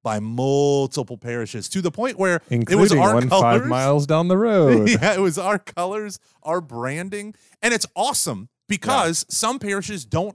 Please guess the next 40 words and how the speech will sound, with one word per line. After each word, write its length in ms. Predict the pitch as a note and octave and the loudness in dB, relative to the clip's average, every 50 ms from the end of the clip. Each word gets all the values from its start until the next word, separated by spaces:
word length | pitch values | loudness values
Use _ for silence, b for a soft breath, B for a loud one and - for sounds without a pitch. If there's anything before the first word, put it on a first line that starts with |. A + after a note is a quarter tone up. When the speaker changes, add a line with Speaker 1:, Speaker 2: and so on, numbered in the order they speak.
| - - | -10 -8
Speaker 1:
have 220 | D4 F#4 E4 F#3+ | -8 -8 -8 -8
that. 200 | A#2 F2 E2+ - _ _ | -12 -14 -14 -16 _ _
Speaker 2:
Yeah. 200 | _ F#3 E3+ - - - | _ 0 0 0 0 -2
Speaker 1:
And 140 | E3 E3 | -2 0
so 220 | - F#3+ F#3 F3 D#3 | 0 0 0 0 0
our, 280 | F3 F#3 G3+ G#3 F#3+ D#3 - - | 0 0 0 0 -2 -4 -6 -2
our 160 | F3+ G#3+ G3 | -2 -2 0
hope 220 | D#3 A#3+ C#4+ - F#3+ | 0 -2 -2 -2 -4
is 100 | D#3 D3 | -6 -4
not 240 | E3+ E3+ F#3+ E3 E3 | -6 -6 -6 -4 -4
like, 160 | D3 C3+ A#2+ | -4 -4 -4
it's 100 | A#2+ - | -6 -6
not 120 | G#3 F#3+ | -6 -6
like 100 | F3 C#3+ | -6 -6
Mary 240 | B2+ C3+ C3 B2+ B2 | -6 -8 -6 -6 -6
was 140 | A#2 A2+ A2+ | -6 -6 -6
like, 140 | G#2+ F2+ B B B B2+ B - | -8 -10 B B B -14 B -8
"Roar." 680 | G2 A2+ C3 C3+ B2+ C3 B2 A#2+ A2+ A2 G#2+ G2+ - - _ - | -4 0 0 2 2 2 2 2 2 0 0 -2 -6 -8 _ 0
Speaker 2:
No. 100 | F#3+ G3 | 2 4
Speaker 1:
It's 80 | C#3+ D3+ | 4 4
like, 240 | F3 D3+ B2 - _ | 4 2 -2 -6 _
there 120 | - A#2+ B2 | -6 -4 -4
you 120 | B2+ C3+ | -4 -4
go. 200 | F#3+ A3+ - - _ _ - | -4 -6 -8 -10 _ _ -2
And 100 | C3 C#3 | 0 2
so 60 | D3 | 2
Speaker 2:
Imitation 340 | B2 E3 D#3+ D3 - - C#3+ | 4 4 2 2 2 2 2
is 80 | C3+ | 2
the 60 | B2 | 2
highest 200 | C3 B2 A#2+ A#2+ | 2 2 0 0
form 140 | - B2+ A#2+ | -2 -4 -4
of 80 | A#2 - | -4 -2
flattery. 460 | - A#2 G#2+ G#2 G2+ F#2 F#2 F#2 F#2+ | -2 -2 -2 0 -2 -2 -4 -6 -10
Speaker 1:
Yes. 240 | G#2+ A#2+ C3 C#3+ A#2+ A#2 | -12 -12 -14 -10 -6 -2
Speaker 2:
And 360 | A#2 A#2 A2+ A2+ A#2 - C3 | 0 0 0 0 -2 -2 -2
we, 240 | C3 C3 C#3 C#3 C3+ | 0 2 2 2 0
we 220 | - B2+ C3 C3+ | 0 -2 -2 0
saw 220 | B2+ - C#3 B2+ B2 | 0 2 2 2 2
that 200 | A#2+ A#2 G#2+ G2 | 2 0 0 -2
with, 220 | A2 G#2+ - - | -4 -6 -6 -12